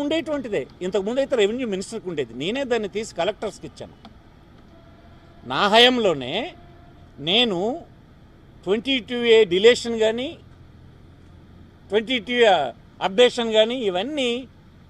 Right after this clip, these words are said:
రెవెన్యూ మినిస్టర్ స్థాయిలో ఉండేవి. అన్ని జిల్లాల నుంచి కేంద్రానికి రాష్ట్ర ప్రభుత్వ హెడ్ క్వార్టర్స్కి రావడం, మినిస్టర్కి ఫైల్ సర్క్యులేట్ అవ్వడం, డెసిషన్స్ తీసుకోవడం ఎందుకని చెప్పి అవి కలెక్టర్స్కి ఆ అధికారాన్ని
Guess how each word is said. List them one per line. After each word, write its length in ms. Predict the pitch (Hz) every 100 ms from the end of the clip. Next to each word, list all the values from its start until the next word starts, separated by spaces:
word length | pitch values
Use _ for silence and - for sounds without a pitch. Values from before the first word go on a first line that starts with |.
| 170
రెవెన్యూ 260 | 214 277 254
మినిస్టర్ 260 | 233 214 -
స్థాయిలో 320 | 190 180 151 127
ఉండేవి. 240 | 110 101 - - - - 196
అన్ని 180 | 269 285
జిల్లాల 300 | 269 269 262 254
నుంచి 220 | 247 226 247 208
కేంద్రానికి 500 | 214 233 240 226 196 196
రాష్ట్ర 220 | 214 226 208
ప్రభుత్వ 280 | 202 190 180
హెడ్ 120 | 175
క్వార్టర్స్కి 400 | 208 208 180 - 185
రావడం, 220 | 185 185 180
మినిస్టర్కి 360 | 190 202 185 -
ఫైల్ 180 | 202 175
సర్క్యులేట్ 340 | 180 - 180 175
అవ్వడం, 200 | 180 175 175 - - - -
డెసిషన్స్ 340 | 180 202 220 -
తీసుకోవడం 400 | 202 - 185 156 135
ఎందుకని 320 | 165 214 175
చెప్పి 240 | 147 - 294 320 - - - - - -
అవి 120 | 196 -
కలెక్టర్స్కి 520 | 190 254 - 269 - 202
ఆ 20 |
అధికారాన్ని 460 | 196 196 208 196 233